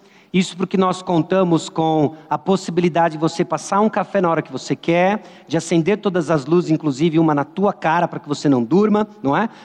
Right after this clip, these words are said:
Você conta com a possibilidade de tomar uma água gelada, de pôr um gelo dentro da sua roupa, tudo. Aqui nós estamos falando provavelmente de tochas, de gente que não comia tão bem quanto nós comemos,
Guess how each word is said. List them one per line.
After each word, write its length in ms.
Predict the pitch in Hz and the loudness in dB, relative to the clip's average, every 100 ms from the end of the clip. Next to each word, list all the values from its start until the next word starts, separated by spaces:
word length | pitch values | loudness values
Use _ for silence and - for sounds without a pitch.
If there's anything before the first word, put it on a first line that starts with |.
| - | -6
Você 240 | 156 202 | -2 -2
conta 480 | 196 190 214 220 202 | -2 0 0 0 -2
com 260 | - 185 180 | -2 0 0
a 60 | |
possibilidade 760 | 180 190 - 170 170 151 170 160 | 0 -4 -2 -2 -2 2 2 0
de 60 | 143 | -2
tomar 180 | 160 156 | 0 2
uma 160 | 156 | 2
água 160 | 156 139 | 0 0
gelada, 640 | 131 135 185 208 190 208 - - | 0 2 2 0 0 -2 -4 -10
de 120 | 147 | -8
pôr 140 | 151 190 | -2 2
um 100 | 165 | 2
gelo 320 | - 180 190 | 2 2 2
dentro 240 | 135 175 | 0 0
da 80 | 156 | -2
sua 240 | - 156 | -4 -4
roupa, 540 | 127 170 220 233 208 208 - - - | -2 0 0 0 0 -2 -4 -12 2
tudo. 380 | 285 165 135 - - _ _ _ _ _ _ _ _ - | 2 2 -6 -12 -20 _ _ _ _ _ _ _ _ -6
Aqui 220 | 147 208 | -2 2
nós 220 | 214 185 | 2 2
estamos 280 | - 185 175 | 2 0 2
falando 240 | 175 165 | 2 2
provavelmente 1040 | 156 196 180 175 160 151 175 185 - 165 - - | 2 0 2 2 2 2 2 2 0 -4 -4 -20
de 100 | 120 | -18
tochas, 880 | - 165 185 196 - 196 - - - _ _ _ _ _ _ _ _ _ _ _ _ _ | -6 0 0 0 -4 -6 -8 -18 -20 _ _ _ _ _ _ _ _ _ _ _ _ _
de 120 | 139 | -2
gente 380 | 147 170 175 175 | 0 2 0 0
que 80 | 175 | 0
não 160 | 165 | 2
comia 320 | 160 160 160 151 | 2 2 2 2
tão 220 | 160 135 | 0 -2
bem 260 | 139 190 | 0 0
quanto 220 | 185 - 151 | 0 -2 0
nós 180 | 147 | 0
comemos, 840 | - 120 120 190 208 202 - - | -4 -8 -2 0 0 -2 -6 -14